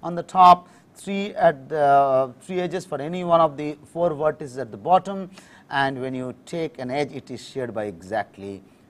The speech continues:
two faces. So, it holds good for,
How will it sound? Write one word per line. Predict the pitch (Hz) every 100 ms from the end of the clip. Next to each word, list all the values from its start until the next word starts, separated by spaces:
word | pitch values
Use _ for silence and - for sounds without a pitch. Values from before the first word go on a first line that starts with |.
| _ _
two | 113 92 87 90 - _ _
faces. | - 160 156 - -
So, | -
it | 139 -
holds | 151 131 135
good | 127 151 -
for, | - 143 160 -